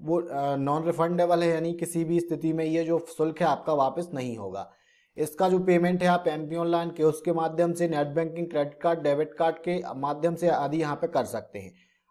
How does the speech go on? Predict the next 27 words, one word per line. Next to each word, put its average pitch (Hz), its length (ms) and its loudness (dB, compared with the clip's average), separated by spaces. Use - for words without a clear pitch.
अब 160 140 0
यहाँ 175 220 2
पे 180 140 0
फॉर्म 170 320 0
कब 160 180 0
से 170 160 0
कब 147 240 0
तक 185 80 2
भरे 170 280 2
जाएंगे 170 280 2
और 180 120 4
डॉक्यूमेंट्स 160 480 0
क्या-क्या 151 360 0
लगेंगे, 170 340 2
तो 175 120 -4
यहाँ 151 200 -4
पे 165 120 -2
आपके 165 360 2
जो 170 100 0
समस्त 151 380 -4
डॉक्यूमेंट 160 520 2
हैं 170 80 -2
जिसमें 156 300 -6
कक्षा 147 240 -2
दसवीं 147 320 -2
की 170 140 0
मार्कशीट, 160 440 -2